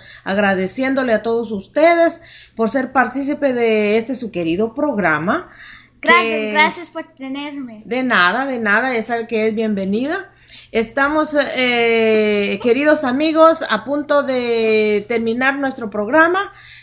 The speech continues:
Speaker 1: Saben que están cordialmente invitados para nuestro próximo programa.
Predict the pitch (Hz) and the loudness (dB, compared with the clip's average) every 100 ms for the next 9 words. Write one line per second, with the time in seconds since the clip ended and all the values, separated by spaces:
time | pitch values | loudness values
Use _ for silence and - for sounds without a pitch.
0 | - - 269 285 294 254 214 262 269 277 | -20 -4 0 0 -2 -4 -4 -4 -4 -4
1 | 254 254 262 254 262 254 233 233 247 262 | -2 -2 -2 -2 -2 -2 -4 -2 0 0
2 | 262 247 226 226 220 214 208 202 196 202 | -2 -2 2 4 4 6 4 2 2 0
3 | 233 226 220 214 247 254 262 208 196 175 | 0 -2 -6 -4 -4 -4 -4 -4 -4 -6
4 | 170 214 285 277 | -2 2 2 2